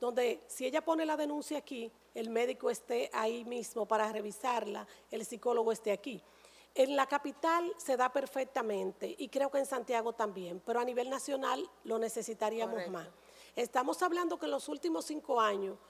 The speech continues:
Speaker 1: han habido más de mil doscientos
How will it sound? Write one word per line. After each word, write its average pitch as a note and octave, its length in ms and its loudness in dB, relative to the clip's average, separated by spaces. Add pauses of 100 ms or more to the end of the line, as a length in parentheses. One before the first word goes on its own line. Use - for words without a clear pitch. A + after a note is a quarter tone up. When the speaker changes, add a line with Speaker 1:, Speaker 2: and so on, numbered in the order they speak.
(220)
Speaker 1:
han C4+ 220 2
habido C#4 580 -4
más B3+ 480 0
de C#4 280 0 (320)
mil E4+ 580 -4 (480)
doscientos C4 840 -4